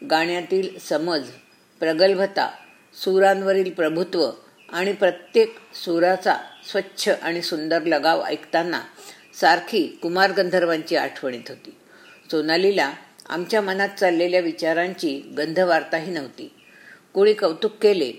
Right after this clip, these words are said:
म्हणजे ओठांच्या कोपऱ्यातून हळूच हसत होती आणि टपोरे डोळे खाली वळवून संकोचून छानशी लाजत होती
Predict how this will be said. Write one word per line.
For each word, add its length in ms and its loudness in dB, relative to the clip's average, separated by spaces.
म्हणजे 440 0
ओठांच्या 540 0
कोपऱ्यातून 720 0
हळूच 420 -2
हसत 280 -8
होती 340 -14
आणि 420 -2
टपोरे 460 2
डोळे 480 0
खाली 280 0
वळवून 420 0
संकोचून 680 -2
छानशी 680 -2
लाजत 360 -2
होती 420 -18